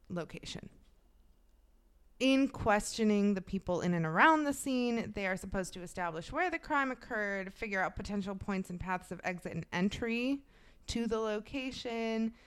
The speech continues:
places where the victim or evidence might have been moved, which is important because if you have evidence that is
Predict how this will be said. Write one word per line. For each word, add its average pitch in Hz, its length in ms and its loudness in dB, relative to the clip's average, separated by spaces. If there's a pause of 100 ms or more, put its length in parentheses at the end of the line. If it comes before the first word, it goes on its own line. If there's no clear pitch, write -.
(180)
places 254 360 0
where 214 140 -2
the 202 100 -4
victim 196 380 -4
or - 100 -2
evidence 196 440 0
might 185 160 0
have 175 160 -6
been 170 260 0
moved, 180 420 -2
which 196 240 -2
is 185 160 -4
important 208 760 2
because 170 640 -4
if 175 240 -6
you 170 160 -6
have 214 500 2
evidence 170 640 -4 (560)
that 175 340 4
is 175 400 0